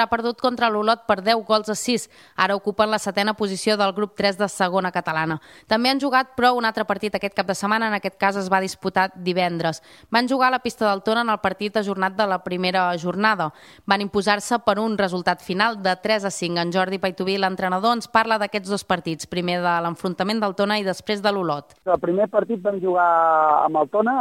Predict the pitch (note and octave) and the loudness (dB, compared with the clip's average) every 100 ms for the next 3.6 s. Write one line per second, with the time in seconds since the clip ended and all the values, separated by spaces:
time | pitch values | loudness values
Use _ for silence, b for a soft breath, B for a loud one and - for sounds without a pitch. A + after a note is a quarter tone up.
0 | F3+ D#3 E3+ G#3+ G3+ A#3+ - E3 D#3 E3+ | 0 0 0 0 0 -2 -2 -6 -2 0
1 | F#3 F3+ D3 D#3+ F3+ - - E3 D#3+ F#3 | 2 0 0 -2 -4 -6 -2 0 2 0
2 | G#3 F#3 E3 D#3 D#3 D#3+ D#3 E3+ D#3+ D#3+ | 0 2 4 4 2 0 -2 0 0 0
3 | E3 F3 D#3+ D3 C#3+ B2 | 2 2 2 0 -2 -4